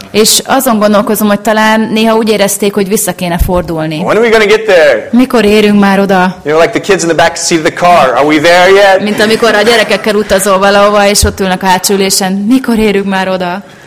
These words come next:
Speaker 2: No.
Speaker 1: Honnan ezt kérdezik. "Nem, még nem vagyunk ott."
Speaker 2: When are we gonna be there?
Speaker 1: Mikor leszünk már ott?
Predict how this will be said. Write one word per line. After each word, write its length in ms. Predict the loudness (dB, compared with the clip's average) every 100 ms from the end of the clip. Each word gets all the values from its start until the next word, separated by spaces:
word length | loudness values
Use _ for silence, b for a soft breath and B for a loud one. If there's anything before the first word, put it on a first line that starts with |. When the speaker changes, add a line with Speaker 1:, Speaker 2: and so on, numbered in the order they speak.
| B
Speaker 2:
No. 140 | -4 0
Speaker 1:
Honnan 300 | 4 4 2
ezt 180 | 0 -2
kérdezik. 520 | -2 -2 -2 -4 -8
"Nem, 340 | -4 0 2 2
még 180 | 0 0
nem 160 | 0
vagyunk 340 | 0 -2 -2 -4
ott." 100 | 0
Speaker 2:
When 120 | 2
are 80 | 4
we 60 | 4
gonna 220 | 2 2
be 60 | 4
there? 360 | 4 4 4 2
Speaker 1:
Mikor 240 | 0 2 2
leszünk 320 | 2 0 0
már 220 | 2 2 0
ott? 340 | -2 -6 -16